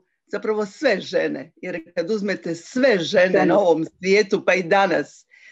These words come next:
Speaker 1: su vjerenice,
Speaker 2: Mhm.
Speaker 1: barem u jednom trenutku svog života su se osjećale da su nečije vjerenice, bile,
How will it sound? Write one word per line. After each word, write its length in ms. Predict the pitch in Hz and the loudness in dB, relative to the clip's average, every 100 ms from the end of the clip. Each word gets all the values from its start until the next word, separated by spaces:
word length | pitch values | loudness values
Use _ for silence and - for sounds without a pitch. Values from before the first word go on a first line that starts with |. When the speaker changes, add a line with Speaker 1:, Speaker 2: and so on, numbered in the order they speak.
| _ | _
Speaker 1:
su 480 | - - 175 170 151 - | -20 -12 -6 -4 -4 0
vjerenice, 800 | 175 165 185 214 196 - 262 269 _ _ _ _ _ 170 | 2 2 2 -4 -6 -2 -2 -2 _ _ _ _ _ -8
Speaker 2:
Mhm. 120 | 165 | 0
Speaker 1:
barem 260 | 214 220 | 2 2
u 40 | 202 | 2
jednom 340 | 214 220 202 | 2 2 -2
trenutku 580 | - 180 196 220 - 165 | -4 -4 0 -2 -2 -10
svog 300 | 160 202 160 | -4 -2 -2
života 400 | 156 170 185 175 | -2 0 0 -2
su 140 | - 160 | -6 -4
se 180 | - | 2
osjećale 600 | 160 185 190 156 160 143 | 4 4 -2 -6 -2 -2
da 160 | 139 - | -2 -6
su 160 | - 147 | -6 -2
nečije 420 | 160 156 - 143 | 0 0 -2 -2
vjerenice, 560 | 151 147 131 143 135 | 0 -2 -4 -8 -8
bile, 340 | 147 165 165 | -4 0 2